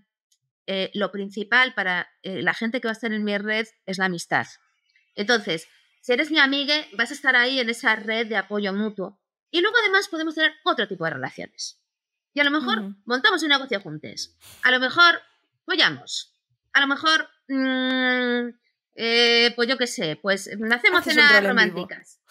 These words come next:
Speaker 1: ¿Eh?
Speaker 2: <laughs> Haces un vivo.
Speaker 1: Hacemos un vivo, hacemos, claro, pero al final es esta gente en la que, en la que vas viendo, eh, eh, que hay ese, ese espíritu, ese espíritu que requiere además,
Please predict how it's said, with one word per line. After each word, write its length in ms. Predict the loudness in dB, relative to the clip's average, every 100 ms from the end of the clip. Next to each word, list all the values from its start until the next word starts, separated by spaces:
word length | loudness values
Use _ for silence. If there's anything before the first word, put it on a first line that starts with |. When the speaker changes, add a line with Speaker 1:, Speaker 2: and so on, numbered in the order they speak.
| -18 -16 -2
Speaker 1:
¿Eh? 120 | 2 2 -2 _ _ _ -10
Speaker 2:
<laughs> 260 | -6 -6 -4
Haces 300 | -6 -4 -6
un 120 | -8
vivo. 400 | -8 -6 -8 -10 -14 -8 2
Speaker 1:
Hacemos 340 | 2 4 0 0
un 60 | 2
vivo, 280 | 2 6 4
hacemos, 220 | 2 -6 -8 -20 _
claro, 460 | 2 4 4 2 0
pero 180 | -6 -2
al 100 | -2
final 440 | -4 -4 4 4 4 -4
es 140 | -8
esta 240 | -8 -2 -2
gente 640 | 2 0 0 -4 -4 -4 _ _ _ _ _ _
en 140 | -2 2
la 160 | 2
que, 240 | 2 -2 0
en 160 | -2 2
la 160 | 2
que 140 | 0 2
vas 240 | 2 2
viendo, 560 | -2 0 2 0 0 -6 _ _ -6
eh, 280 | -2 -2 -4
eh, 320 | -4 -4 -4
que 120 | 0 2
hay 280 | 2 -2 _ _
ese, 540 | -4 -2 0 0 0 -2
ese 220 | -4 -4
espíritu, 720 | -6 -4 -2 -2 -4 -8 -8 _ _ _ _ _ _ _ _
ese 180 | -2 -2
espíritu 340 | -4 -8 -8 -6
que 100 | -4
requiere 340 | -4 -2 0
además, 440 | 0 4 4 2